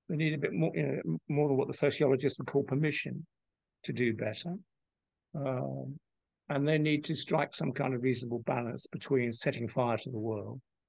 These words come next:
um, a-, and settling for it as it is. That, that, that's difficult. So, yes, what we do is worthwhile. You know, h-, and, and however young you are, it, it's a,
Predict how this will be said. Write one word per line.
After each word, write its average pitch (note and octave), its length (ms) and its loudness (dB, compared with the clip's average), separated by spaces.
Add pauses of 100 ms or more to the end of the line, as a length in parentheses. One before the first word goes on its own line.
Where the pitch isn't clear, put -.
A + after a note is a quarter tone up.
(440)
um, A2+ 300 -4 (100)
a-, B2+ 300 -6
and A#2 120 -2
settling C#3+ 300 -2
for C3+ 200 0
it - 80 -2
as A#2+ 140 -2
it C#3+ 80 2
is. B2+ 340 -2 (220)
That, - 240 -12 (180)
that, G3 200 -4
that's - 180 -2
difficult. - 480 -4 (880)
So, D3 340 4 (920)
yes, E3 300 4
what F3+ 140 4
we D#3 80 6
do C#3 140 6
is B2+ 120 4
worthwhile. C3 520 -6 (480)
You D#3 100 -2
know, A#2+ 380 -6
h-, - 160 -8
and, B2+ 300 -4
and A#2 200 -6
however B2 260 0
young B2 360 2
you B2 160 -2
are, A#2+ 280 0 (600)
it, D#3 160 -4
it's D#3+ 180 -2
a, C3+ 60 0